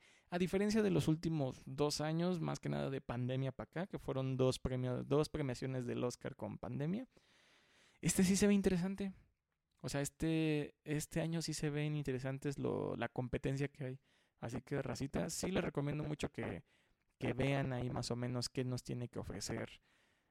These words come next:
el cine. Eh, entren a las plataformas. Y en Netflix hay muchas, en Amazon hay muchas para rentar. Yo voy a rentar una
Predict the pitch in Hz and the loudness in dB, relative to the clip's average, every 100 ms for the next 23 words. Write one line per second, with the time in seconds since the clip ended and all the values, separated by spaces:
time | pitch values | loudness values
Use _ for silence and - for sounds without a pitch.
0 | _ - 120 120 - - 226 254 - - | _ -10 -6 -2 0 2 0 -4 -10 -18
1 | _ _ _ - 143 151 185 196 160 135 | _ _ _ -6 -2 0 2 4 2 0
2 | 131 123 117 165 196 170 170 - _ _ | -4 -8 -6 -2 -2 -2 -4 -8 _ _
3 | _ _ _ - - 69 67 67 67 67 | _ _ _ -12 -8 -6 -6 -6 -6 -6
4 | 67 67 69 69 - _ _ _ - 170 | -6 -8 -8 -12 -14 _ _ _ -16 -6
5 | 143 143 170 175 170 - 139 139 170 180 | -2 0 -2 0 -2 0 -2 0 -2 -2
6 | 175 170 - 147 160 190 - 180 170 165 | -2 -2 -2 -2 0 2 2 2 2 2
7 | 180 - 139 131 135 139 170 226 - _ | 0 -2 -4 -2 -4 -4 -6 -6 -10 _
8 | _ _ - 135 139 135 139 135 123 113 | _ _ 2 6 8 8 4 2 -2 0
9 | 123 151 196 240 | 0 0 -2 -6